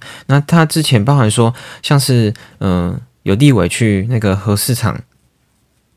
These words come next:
那个访查的时候，他们有说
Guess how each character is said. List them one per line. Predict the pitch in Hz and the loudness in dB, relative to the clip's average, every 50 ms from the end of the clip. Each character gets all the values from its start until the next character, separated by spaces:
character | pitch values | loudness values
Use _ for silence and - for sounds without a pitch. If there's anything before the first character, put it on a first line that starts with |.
| _ _ _ _ | _ _ _ _
那 | - - 104 | -10 -8 -6
个 | 104 - 90 82 73 - - - - - - _ _ | -4 -2 -2 -2 -4 -6 -8 -10 -12 -16 -16 _ _
访 | - - 95 85 87 | -4 -2 0 0 0
查 | 92 - - 90 90 | -2 -2 -2 -2 -2
的 | 92 92 | -2 -4
时 | 92 - - | -4 -4 -4
候， | 95 95 | -4 -2
他 | 117 | 0
们 | 123 117 107 | 0 0 0
有 | 90 87 | 0 -2
说 | - - 107 101 | -2 -2 -2 -4